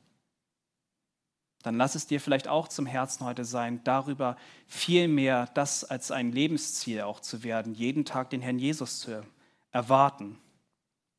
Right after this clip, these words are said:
Am Ende wird jeder von uns einmal wissen,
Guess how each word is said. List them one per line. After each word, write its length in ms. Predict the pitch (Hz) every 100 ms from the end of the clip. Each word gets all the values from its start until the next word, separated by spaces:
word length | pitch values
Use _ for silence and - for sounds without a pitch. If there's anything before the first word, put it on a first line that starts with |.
| _ _ _ _ _ _ _ _ _ _ _ _ _ _ _ _ _ _ _ _ _ _ _ _ _ - - - - -
Am 120 | 139
Ende 280 | 165 220 208
wird 180 | 180 -
jeder 220 | 185 226
von 180 | - 180
uns 160 | 165 -
einmal 320 | 160 165 151
wissen, 460 | 160 - 110 113